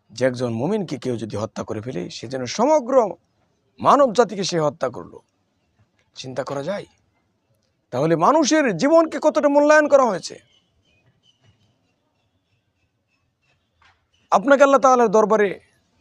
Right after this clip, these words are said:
বিচারের সম্মুখীন হতে হবে যে আপনি কেন একজন ব্যক্তিকে হ-, অন্যায়ভাবে খুন করলেন, হত্যা করলেন। এই পারমিশন তো আপনাকে দেওয়া হয়নি।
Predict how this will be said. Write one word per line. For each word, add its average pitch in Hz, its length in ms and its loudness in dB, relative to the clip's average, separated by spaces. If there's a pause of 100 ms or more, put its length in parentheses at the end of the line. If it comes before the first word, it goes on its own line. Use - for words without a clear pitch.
(140)
বিচারের 269 340 2
সম্মুখীন 359 520 0
হতে 339 160 -2
হবে 285 240 -4 (540)
যে 214 60 4
আপনি 240 240 2
কেন 349 220 4
একজন 330 380 0
ব্যক্তিকে 269 400 -2
হ-, - 200 -2 (480)
অন্যায়ভাবে 269 560 4
খুন 277 220 0
করলেন, 254 300 0
হত্যা 254 240 2
করলেন। 220 320 -4 (960)
এই 147 100 -10
পারমিশন 247 480 0
তো 240 80 4
আপনাকে 214 260 -2
দেওয়া 185 180 2
হয়নি। 185 300 -6